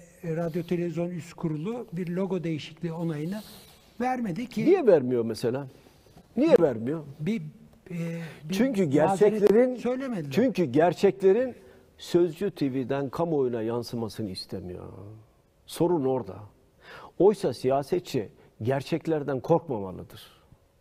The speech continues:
Speaker 2: Gerçeklerle yüzleşen bir siyasetçi ancak ülkeyi yönetebilir. Gerçeklerle yüzleşmiyorsanız, yüzleşmekten korkuyorsanız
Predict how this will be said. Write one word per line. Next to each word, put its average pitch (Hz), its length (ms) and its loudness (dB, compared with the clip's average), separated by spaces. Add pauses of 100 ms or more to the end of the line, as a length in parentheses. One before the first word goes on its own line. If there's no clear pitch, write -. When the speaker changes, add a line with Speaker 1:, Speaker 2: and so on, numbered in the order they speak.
(840)
Speaker 2:
Gerçeklerle 208 760 2
yüzleşen 156 640 2
bir 233 100 2
siyasetçi 139 720 0 (320)
ancak 202 400 2
ülkeyi 151 360 2
yönetebilir. 110 1000 -6 (360)
Gerçeklerle 220 720 4
yüzleşmiyorsanız, 180 1120 4 (260)
yüzleşmekten 185 840 2
korkuyorsanız 208 960 4